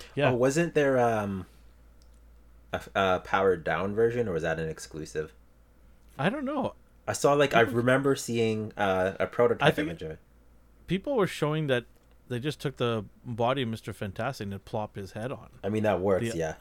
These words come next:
Speaker 2: I'm just like, I, I swear I remember a prototype image, but I guess they just didn't do it.
Speaker 1: I, I have no idea. I can't remember. All right, so we get into our topics?
Speaker 2: Yeah, we shall.
Speaker 1: Okay, let's talk about, um,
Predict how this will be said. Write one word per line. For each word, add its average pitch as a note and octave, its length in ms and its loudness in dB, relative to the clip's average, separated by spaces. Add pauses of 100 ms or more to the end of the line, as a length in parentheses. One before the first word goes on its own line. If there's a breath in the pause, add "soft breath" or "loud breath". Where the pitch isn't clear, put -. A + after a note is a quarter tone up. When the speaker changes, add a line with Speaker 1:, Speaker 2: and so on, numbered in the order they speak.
(140)
Speaker 2:
I'm F#2 140 -6
just A2 260 -6
like, F2 220 -4
I, G#2+ 200 0
I A2+ 80 0
swear A#2 360 4
I G#2 40 6
remember F#2 420 2
a D#2+ 40 -6
prototype F2 520 -4
image, D#2 260 -8
but - 180 -4
I D#2+ 80 -2
guess D#2 200 -6
they E2+ 100 -4
just D#2+ 200 -12
didn't E2+ 200 -4
do E2 140 -4
it. D#2+ 140 -4 (920)
Speaker 1:
I, G#2+ 100 -8
I - 40 -6
have G#2+ 160 -8
no G#2+ 100 -8
idea. G2 340 -10 (120)
I A#2 80 -8
can't G2+ 180 -8
remember. G2+ 340 -10 (1700)
All D3 100 0
right, A#2+ 100 0
so B2+ 120 -2
we A#2 80 -2
get C3+ 140 -2
into C#3 120 -2
our C3+ 80 0
topics? - 500 -10 (140)
Speaker 2:
Yeah, - 80 -12
we F2 100 -4
shall. F2 400 -2 (720 soft breath)
Speaker 1:
Okay, B2+ 480 0
let's A2+ 200 -4
talk B2+ 320 -8
about, A#2+ 640 -6
um, G#2+ 420 -6